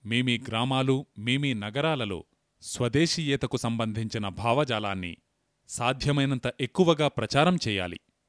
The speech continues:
విదేశీ కంపెనీల ఉత్పత్తులను బహిష్కరించడానికి గాను జనులను ఉత్తేజపరచాలి. ఎంతో దారుణమైన బానిస శృంఖలాలను కూడా విచ్ఛిన్నం చెయ్యగలిగే డైనమైట్ వంటిది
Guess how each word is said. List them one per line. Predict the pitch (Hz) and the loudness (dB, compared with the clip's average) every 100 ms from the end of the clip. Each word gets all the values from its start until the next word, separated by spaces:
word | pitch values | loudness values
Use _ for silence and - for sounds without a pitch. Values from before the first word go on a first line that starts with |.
| _ | _
విదేశీ | 90 104 110 131 - 120 | -4 0 2 0 -2 -4
కంపెనీల | 113 110 117 110 107 - | -4 -4 -4 -2 -6 -6
ఉత్పత్తులను | 120 - 143 - 117 107 | -6 -4 -2 0 0 -2
బహిష్కరించడానికి | 98 123 180 - 170 143 127 117 117 113 | -2 -2 -2 0 -2 -2 -2 -2 -2 -6
గాను | 107 104 95 78 _ _ _ _ _ | -4 -4 -4 -10 _ _ _ _ _
జనులను | 104 117 131 123 107 98 120 - | -2 0 2 0 0 -2 -4 -6
ఉత్తేజపరచాలి. | 117 - 180 170 113 104 101 92 - 104 | -4 2 2 2 -2 -4 -6 -8 -10 -4
ఎంతో | 117 143 143 117 87 92 | -4 0 0 0 0 0
దారుణమైన | 113 147 165 151 131 | 2 4 4 2 0
బానిస | 104 101 135 - | -2 -2 -2 -2
శృంఖలాలను | 156 - 127 123 120 120 117 110 | -4 -2 -4 -4 -2 -2 -2 -4
కూడా | 110 113 107 104 | -2 -2 0 -2
విచ్ఛిన్నం | 101 - 135 160 165 | -4 -4 -2 0 0
చెయ్యగలిగే | - 127 117 110 107 104 101 | 0 -2 0 -2 -4 -4 -6
డైనమైట్ | 82 98 123 175 170 147 | -4 0 2 2 0 -2
వంటిది | 110 107 107 98 | -4 -4 -6 -8